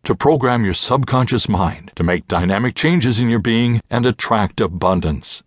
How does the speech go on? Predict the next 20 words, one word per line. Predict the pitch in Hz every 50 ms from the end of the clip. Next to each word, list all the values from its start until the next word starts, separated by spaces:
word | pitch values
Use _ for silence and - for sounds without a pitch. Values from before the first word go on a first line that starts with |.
| _ _ _ _ _ _
See | - - - 120 107
how | 107 107 104 101
small | - - - 101 101 101 101 107 - -
and | - 98 117 139 156 143 117
large | 123 127 135 135 123 95 -
corporations | - - 90 87 - - 87 87 95 92 - 107 98 92 - -
utilize | 110 110 104 113 104 104 110 107 98 -
karmic | - - 117 120 131 135 131 -
capitalism | - 120 110 98 87 - 85 90 87 - - 87 80 -
to | - -
thrive | - - 139 143 135 123 110 95 87 82
and | 92 92 90
become | 120 - - 123 123 135
industry | 135 131 131 135 139 - - 147 135
leaders | 127 135 135 127 85 82 76 67 - - - -
while | - 80 76 76
simultaneously | - - 104 104 123 131 113 - - 117 113 123 123 104 - - 113 107 127
empowering | 131 131 123 - - - 120 107 92 92 87 85 76
their | 92 90 92
employees. | 104 110 - 113 107 95 98 98 85 73 64 - - - - -